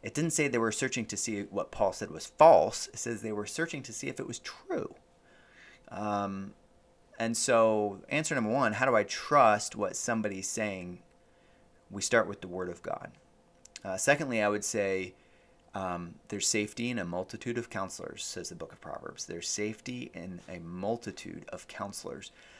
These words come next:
So if somebody came to me with, like, an apparent prophecy, if somebody came and said, "Man, you're gonna get a pay raise in, you know, fourteen days," um,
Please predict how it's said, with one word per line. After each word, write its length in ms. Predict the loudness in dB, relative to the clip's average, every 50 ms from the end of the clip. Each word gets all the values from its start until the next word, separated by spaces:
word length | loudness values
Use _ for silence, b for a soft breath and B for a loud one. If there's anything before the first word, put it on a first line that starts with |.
| B B B
So 120 | -2 -2
if 80 | 0 2
somebody 280 | 2 2 2 2 -2
came 260 | -2 -2 -2 -2 -2 -2
to 120 | -2 -4
me 460 | -4 -4 -4 -4 -4 -4 -6 -6 -8 -12 -12
with, 680 | -6 -4 0 0 0 2 0 0 -2 -4 -12 -20 -20 -20 -20 -20 _ _ _ _ _ _ _ _ _ _ _ _ -20 -20 _ _ -14
like, 240 | -6 -6 -4 -2 -2
an 60 | -4
apparent 540 | -4 -4 -2 0 0 2 2 0 -2 -6 -6
prophecy, 560 | 4 6 6 6 6 2 -6 -8 -8 -8 -10
if 100 | -8 -6
somebody 520 | -4 -4 -2 -2 -2 -4 -6 -8 -10 -12 -14
came 280 | -8 -6 -6 -6 -6 -8
and 120 | -8 -6
said, 180 | -6 -6 -4 -6
"Man, 220 | -6 -6 -6 -6
you're 140 | -6 -6 -4
gonna 160 | -4 -4 -4
get 140 | -4 -4 -4
a 40 | -6
pay 400 | -6 -8 0 2 4 4 4 4
raise 500 | 4 2 2 4 2 2 0 -2 -4 -8
in, 420 | -10 -8 -8 -8 -8 -8 -10 -12 B B B B B B B B B B
you 160 | 4 2 0 0
know, 80 | 0
fourteen 540 | 2 4 4 4 4 4 2 2 4 4 2
days," 460 | 2 2 2 0 -2 -2 -4 -6 -8 -10 -16 -20 B B B B B B B B B
um, 380 | -4 0 2 2 2 0 -2